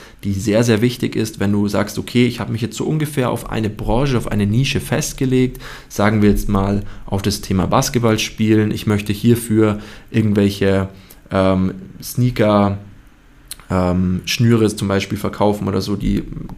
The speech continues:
cool ausschauen bei Basketballschuhen oder sowas, ähm, oder andere Produkte in diesem Bereich oder halt aus einer anderen Nische, dann solltest du immer folgende Punkte beachten.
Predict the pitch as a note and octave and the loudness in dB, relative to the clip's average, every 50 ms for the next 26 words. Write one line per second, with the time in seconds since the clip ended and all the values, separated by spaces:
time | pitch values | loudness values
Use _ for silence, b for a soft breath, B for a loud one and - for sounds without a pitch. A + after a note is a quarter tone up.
0 | - - B2 A#2 - G#2 A2+ A2 - - G#2 G#2 G#2 G2+ F2+ F2+ - G#2+ A2+ - | 0 2 2 4 4 2 2 2 2 2 2 2 2 0 0 0 0 0 0 -2
1 | - G#2 G#2 G2+ G2+ - - A2 G#2 G#2 G2+ G2 F#2+ F#2 G#2 G2 G2 F#2+ F#2+ G2 | -2 -2 -2 -2 -2 -2 -4 -2 -2 0 0 0 -2 -2 -2 -2 -2 -2 -2 -4
2 | B B B B B B B B B B - - F#2+ G2 G2+ A2 A2 A2+ - A2 | B B B B B B B B B B -2 -2 0 0 2 2 2 2 2 2
3 | C3+ B2+ A2 G#2+ G#2 - B2 A2+ A#2+ A2+ - G#2+ G2+ G#2 G2+ G2+ G#2+ G2+ G2+ F#2+ | 2 2 0 0 -2 -2 -2 -2 -2 -2 -2 -2 -2 0 0 -2 0 -2 0 0
4 | G2 F#2+ G#2 G#2 G2+ G#2 - B2 B2 A#2 A2+ - A2 - - F#2 F#2 - - G#2+ | 0 0 0 0 -2 -2 -2 0 0 2 0 0 -2 -2 -2 -2 -2 -2 -2 -4
5 | A2+ A2 A2 G#2 G#2+ A2 G#2+ - G2+ G2+ G#2 G2+ G2+ A#2+ B2+ C3 A#2+ - - - | -2 -2 -2 -2 -2 -4 -4 -4 -2 -2 -2 0 2 2 2 0 -2 -2 0 2
6 | A#2+ A#2+ A#2+ A#2+ B B B B B B - A#2+ A#2+ A#2+ A2+ A2+ - - G#2+ A2 | 2 2 2 0 B B B B B B 0 2 4 4 2 2 0 2 2 2
7 | A2+ A2 G#2+ G2 G#2 - A2+ G#2+ G#2 G2 G2 F2+ - - - G2+ G2+ - - - | 2 2 0 -2 -2 -4 -4 -4 -2 -2 -2 -2 -2 -2 -2 -2 -4 -4 -6 -4
8 | A2 G#2 G#2 G2+ G2+ | -2 -2 -2 -2 -4